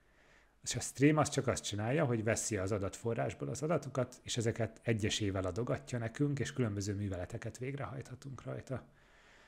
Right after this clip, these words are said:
Ez most kontraktobjektumokat fog adogatni, tehát a mapnek is egy kontraktobjektumot fog bemenetként adni. Ezt hívhatom csak C-nek például, de akár ki is írhatnám, hogy kontrakt.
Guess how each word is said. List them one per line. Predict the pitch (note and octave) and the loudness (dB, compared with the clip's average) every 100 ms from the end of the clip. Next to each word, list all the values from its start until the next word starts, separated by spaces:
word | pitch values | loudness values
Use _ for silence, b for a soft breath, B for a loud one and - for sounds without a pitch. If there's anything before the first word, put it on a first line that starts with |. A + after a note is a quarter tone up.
| B B - | B B -2
Ez | C3 | 2
most | C3+ - | 2 4
kontraktobjektumokat | C#3+ C3 - F#2+ A2 G2+ F#2+ - G#2+ - A2 | 6 6 6 4 2 2 2 0 -2 0 -2
fog | B2 | -2
adogatni, | A#2 - G#2+ A2 B2 C#3+ D#3 | -2 -2 -2 2 2 2 0
tehát | G#2 G#2 | 2 2
a | A2+ | 4
mapnek | A#2 D3 A2 A2+ A#2 | 6 4 4 0 2
is | A#2+ | 0
egy | A2+ | 2
kontraktobjektumot | - B2+ G#2 F#2+ - G2+ A2+ - - A2+ G2 | 2 2 2 0 0 -2 -2 -4 -8 -8 -8
fog | - B2 C3 - - - | -4 -4 -4 -10 -20 -6
bemenetként | G2+ G#2 G2 G2+ - A2+ G#2 G2 | -2 0 -2 -4 -8 -8 -6 -6
adni. | G2+ A#2+ F#3+ - - _ _ B B B B B B | -6 -4 -6 -10 -20 _ _ B B B B B B
Ezt | - - | -2 2
hívhatom | A3 D3+ C3+ A#2 | 4 4 4 4
csak | - A2+ | 2 2
C-nek | - - G#2 G2 G#2+ C3+ - | 2 4 6 6 2 0 0
például, | G#2+ G2+ G#2 G#2+ A2 C3 D#3+ - - | 0 2 0 2 2 2 2 -2 -10
de | - A#2+ | 0 4
akár | A#2 B2 | 4 4
ki | A2+ A#2+ | 2 2
is | G#2+ - | 2 2
írhatnám, | G2+ G#2 G2+ A2+ | 0 0 -2 -4
hogy | G#2 - | -6 -8
kontrakt. | A#2 A2+ B2+ E3+ - - | -8 -6 0 -2 -2 -14